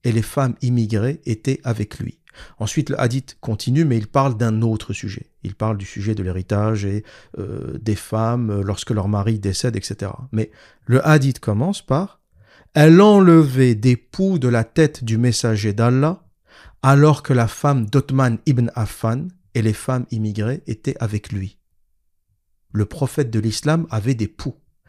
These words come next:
Et c'est pas le seul hadith qui rapporte qu'il avait des poux. Je vais pas tous vous les lire, mais vous en trouverez plein. Autre hadith, Sahih Muslim, numéro mille trois cents. Celui-ci, vous n'êtes pas prêt.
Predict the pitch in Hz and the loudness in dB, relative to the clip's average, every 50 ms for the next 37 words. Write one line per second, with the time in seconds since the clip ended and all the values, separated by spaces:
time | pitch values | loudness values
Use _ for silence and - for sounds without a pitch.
0 | _ _ - - 113 - 127 - 180 180 165 139 - - - 160 151 - 127 131 | _ _ -4 -2 0 0 2 4 4 4 4 4 2 2 2 2 2 2 2 0
1 | 120 143 180 - - - 127 110 113 113 - - 147 135 - - - 127 117 113 | 2 0 -2 -2 -2 0 0 2 2 0 -2 -2 -4 -6 -6 -6 -4 -2 -2 0
2 | 107 117 110 117 110 - - 110 107 - - - 107 - 117 110 - 139 120 110 | 0 0 0 -2 -2 -2 -4 -6 -6 -8 -8 -8 -6 -4 -4 -2 -2 -2 -2 -2
3 | 113 117 120 139 175 190 135 95 - - 110 107 - - _ _ _ _ - _ | 0 0 2 2 2 0 -4 -6 -8 -6 -6 -6 -6 -6 _ _ _ _ -20 _
4 | _ _ _ _ _ _ _ _ - 120 127 117 110 - - 135 113 110 104 - | _ _ _ _ _ _ _ _ 0 0 2 2 0 -2 -4 -4 -2 -2 -4 -4
5 | - 98 - - _ _ _ _ _ _ _ _ _ _ _ _ _ _ _ _ | -6 -8 -10 -12 _ _ _ _ _ _ _ _ _ _ _ _ _ _ _ _
6 | - 160 165 180 175 - - 151 143 - 135 127 120 117 - _ - - _ _ | 6 8 8 8 6 4 2 -2 0 0 0 -2 -2 -4 -8 _ -18 -20 _ _
7 | _ _ _ _ _ _ - - - - - 135 131 139 143 143 139 135 131 - | _ _ _ _ _ _ -8 -6 -2 0 2 2 4 4 4 4 2 2 0 -2
8 | - - 131 120 113 110 107 107 - _ _ _ 123 123 131 135 131 131 131 123 | -4 -6 -4 -4 -4 -6 -6 -10 -14 _ _ _ -2 0 2 2 4 4 4 2
9 | 110 120 135 143 143 143 _ _ 117 113 117 123 135 139 135 131 - - - - | 2 0 -2 -4 -6 -8 _ _ -4 -2 0 0 2 0 0 -2 -6 -10 -6 -4
10 | 131 120 - - - 107 120 - _ _ _ _ _ - - _ _ - - - | -4 -4 -4 -6 -8 -8 -10 -12 _ _ _ _ _ -20 -20 _ _ -10 -6 -4
11 | 135 131 131 - - 156 139 123 123 123 117 - - 117 - - - - 117 120 | -2 -2 -2 -4 -4 -4 -2 -2 -2 -2 -4 -4 -6 -8 -8 -10 -12 -14 -14 -14